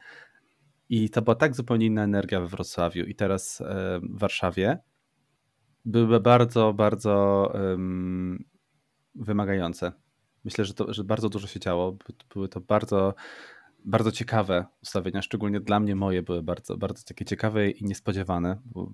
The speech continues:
właściwie do końca sam nie wiedziałem, jaki temat gdzieś tam chciałbym, em, ustawić. Em, wydaje mi się, że patrząc po ludziach i po tej energii, która tam się s-, skumulowała, to na pewno nie była przypadkowa grupa. To były osoby, które bardzo ze sobą rezonowały.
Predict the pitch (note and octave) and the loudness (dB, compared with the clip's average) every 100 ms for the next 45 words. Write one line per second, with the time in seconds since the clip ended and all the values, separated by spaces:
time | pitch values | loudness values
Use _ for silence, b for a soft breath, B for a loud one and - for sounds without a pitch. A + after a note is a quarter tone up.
0 | A2+ - G#2 - - F2+ F#2+ G2 F2+ - | -16 -14 -12 -12 -10 -8 -4 -4 -4 -8
1 | F#2+ F2+ F2+ - F2 F2+ F#2 F2+ - G#2 | -8 -8 -10 -8 -6 -6 -6 -10 -6 -4
2 | F2+ E2+ - - - F#2+ F#2 - F2 E2+ | -4 -6 -12 -18 -16 -14 -16 -8 -8 -6
3 | E2+ F#2+ - B B B B - E2+ F2 | -10 -10 -14 B B B B -12 -10 -10
4 | E2+ - - - F#2 E2+ G2+ - - b | -10 -12 -14 -6 -4 -2 -4 -6 -16 b
5 | b b b b _ - F2+ E2+ E2 E2 | b b b b _ -8 -6 -4 -6 -6
6 | D#2+ D#2+ - _ _ - - G2 G2+ G2+ | -8 -10 -14 _ _ -20 -8 -2 0 2
7 | G2 F#2+ F#2 - F#2 F2+ F#2+ - - F#2+ | 0 -2 -4 -6 -6 -4 -6 -4 -4 -6
8 | F2 - F2 F2+ G#2+ - F2+ F2 - G2+ | -8 -6 -4 -2 -4 -2 -2 -2 -8 -12
9 | F#2 F#2 - F2+ F2 G2 F#2+ G2+ G2 - | -10 -12 -8 -8 -6 -4 -2 -2 -4 -8
10 | G#2+ F#2+ F#2 - A#2+ - - - - F#2 | -6 -6 -6 -10 -18 -18 -18 -16 -14 -10
11 | F#2 F#2 - F#2+ - G2 F#2 F2+ F#2+ F#2 | -8 -6 -8 -10 -10 -6 -4 -2 -2 -4
12 | - F2+ F2+ F#2+ G2 F#2+ F2+ - - - | -6 -8 -6 -4 -2 -2 -2 -2 -4 -4
13 | F#2 F2+ - E2 E2+ F2 F2+ F#2 F2+ - | -4 -4 -6 -8 -8 -8 -8 -6 -6 -8
14 | - F2+ - - F#2+ F#2+ G2 F2+ F#2+ F#2 | -8 -10 -10 -10 -4 -4 -4 -8 -8 -6
15 | F#2+ F#2 F2+ F2 E2+ F2 G2 | -4 -4 -4 -4 -4 0 -2